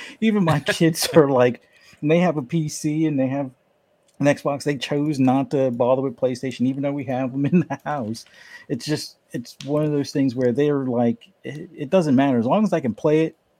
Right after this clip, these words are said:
Speaker 1: in a comfortable chair or wherever, they're, they're fine." It's like, if there's a game that they want that's only on PlayStation, then, you know, they're, they'll play it on PlayStation, although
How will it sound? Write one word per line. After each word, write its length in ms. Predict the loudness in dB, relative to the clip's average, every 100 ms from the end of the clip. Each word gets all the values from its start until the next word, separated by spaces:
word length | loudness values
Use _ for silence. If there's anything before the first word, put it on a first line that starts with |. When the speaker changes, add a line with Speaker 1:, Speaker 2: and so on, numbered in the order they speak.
| -4
Speaker 1:
in 140 | -2
a 40 |
comfortable 420 | -2 -4 -4 -4 -6
chair 500 | -4 -4 -2 -2 -2
or 340 | 0 0 -4 -12 _ _
wherever, 640 | -2 2 4 4 0 -6 -10 _ _ _ _
they're, 180 | -2 0
they're 200 | 0 0
fine." 500 | 0 -2 -2 -8 -12
It's 200 | -12 -4
like, 200 | -2 -2 -6 _ _ _ _ _ _
if 180 | -10 -4
there's 200 | -2 -2
a 60 | 0
game 220 | 2 2
that 120 | 2
they 120 | 0
want 380 | 2 2 2 0
that's 160 | -6 -4
only 240 | -2 -2
on 160 | -2 -4
PlayStation, 640 | -6 -6 -4 -4 -4 0
then, 420 | 2 2 2 0
you 140 | 0 -2
know, 180 | -2 -4
they're, 240 | -4 -4 -8 _ -6
they'll 140 | -6
play 180 | -4 -2
it 60 | -2
on 100 | -2
PlayStation, 460 | -4 -6 -6 -4
although 340 | -4 -2 -4